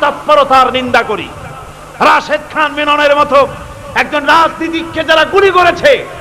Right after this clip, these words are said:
এ সন্ত্রাসীরা, এদের কোনো দল নাই, এদের কোনো জাত নাই, এরা পয়সায় কাজ করে। কিসে কাজ করে? পয়সায় কাজ করে। কিন্তু চিত্রটা দেখুন, চিত্রটা দেখুন, রাশেদ খান মেনন গুলিবিদ্ধ হলেন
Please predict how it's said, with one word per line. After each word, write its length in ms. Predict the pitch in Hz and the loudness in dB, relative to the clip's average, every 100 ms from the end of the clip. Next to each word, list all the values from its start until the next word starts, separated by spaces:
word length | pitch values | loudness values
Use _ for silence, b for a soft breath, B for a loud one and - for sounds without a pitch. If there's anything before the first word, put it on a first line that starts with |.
| - - | -16 -4
এ 140 | 240 254 | -2 -2
সন্ত্রাসীরা, 960 | - 285 226 285 269 - 269 254 226 - - - | -2 -8 -2 2 2 0 0 2 2 -2 -12 -2
এদের 260 | 240 254 247 | 2 2 2
কোনো 200 | 247 247 | -2 0
দল 280 | 262 269 262 | 4 4 4
নাই, 280 | 254 220 170 - - | 2 2 0 -10 -6
এদের 220 | 240 262 | -2 0
কোনো 220 | 262 285 294 | -2 -4 -2
জাত 260 | 349 359 359 370 | 2 2 0 -2
নাই, 240 | 349 320 247 - - | 0 0 -4 -12 -4
এরা 120 | 262 269 | 0 2
পয়সায় 480 | 247 269 - 226 220 | 2 0 0 -4 -2
কাজ 140 | 185 - | -4 -6
করে। 160 | 156 143 | -10 -10
কিসে 180 | 139 277 | -8 -2
কাজ 160 | 277 254 - | 0 0 -2
করে? 160 | 160 110 - - - - - - - - | -8 -8 -16 -20 -18 -18 -18 -18 -10 0
পয়সায় 360 | 220 214 190 | 2 2 -2
কাজ 180 | 175 165 - | 0 -4 -4
করে। 200 | 143 - | -12 -6
কিন্তু 280 | 269 269 - | -6 -6 -8
চিত্রটা 440 | 311 - 285 269 | -8 -4 0 2
দেখুন, 360 | 254 214 - 143 - - B B | 4 2 0 -4 -6 -12 B B
চিত্রটা 500 | - 359 359 339 294 | 0 0 2 0 2
দেখুন, 380 | 302 247 170 160 - - - - - | 2 0 -2 -10 -12 -18 -18 -18 -10
রাশেদ 340 | 170 220 233 294 220 | -2 -2 -2 -8 -4
খান 120 | 262 | -4
মেনন 300 | 233 233 233 | 0 0 0
গুলিবিদ্ধ 420 | 190 180 202 180 | -2 -4 -6 0
হলেন 280 | 269 269 294 | 2 4 2